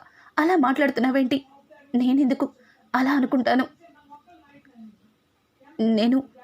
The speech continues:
నేను ప్రణతి గారిని పెళ్లి చేసుకోవడానికి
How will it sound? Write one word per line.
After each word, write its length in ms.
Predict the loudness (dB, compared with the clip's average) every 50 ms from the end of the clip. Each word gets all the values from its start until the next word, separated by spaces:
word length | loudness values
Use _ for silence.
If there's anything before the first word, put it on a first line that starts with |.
| -20 -20 -20 -20 -20 -20 _ _ -2
నేను 280 | 0 0 2 2 0 -2 -4 _ _ _ _ _ _ _ -20 -20 -20 _ _ -20 _ _ _ _ -2
ప్రణతి 300 | 0 2 2 2 0 0
గారిని 320 | 0 0 0 0 -2 -2 -4 -10 -20 _ -20 -20 -20 -20 -20 -20 -20 -20 -20 -20 _ -4 -2
పెళ్లి 240 | -2 0 0 0 0 -2
చేసుకోవడానికి 560 | -2 -2 -2 -2 -2 0 0 0 -2 -4 -4